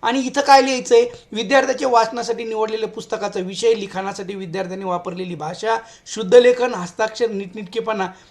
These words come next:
इत्यादीसाठी तीन गुण आहे. आकलन व अभिव्यक्तीला पाच गुण आहे. आणि याच्यामध्ये विद्यार्थ्यांनी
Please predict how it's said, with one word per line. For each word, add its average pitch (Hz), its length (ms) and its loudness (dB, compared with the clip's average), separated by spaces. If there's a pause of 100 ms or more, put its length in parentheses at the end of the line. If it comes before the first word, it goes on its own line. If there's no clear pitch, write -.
(120)
इत्यादीसाठी 226 600 2
तीन 233 320 -6
गुण 233 140 -2
आहे. 220 120 -2 (360)
आकलन 294 440 2
व 302 60 2
अभिव्यक्तीला 269 720 6
पाच 226 420 6
गुण 262 240 2
आहे. 226 360 0 (840)
आणि 196 160 0
याच्यामध्ये 233 560 4 (240)
विद्यार्थ्यांनी 277 680 0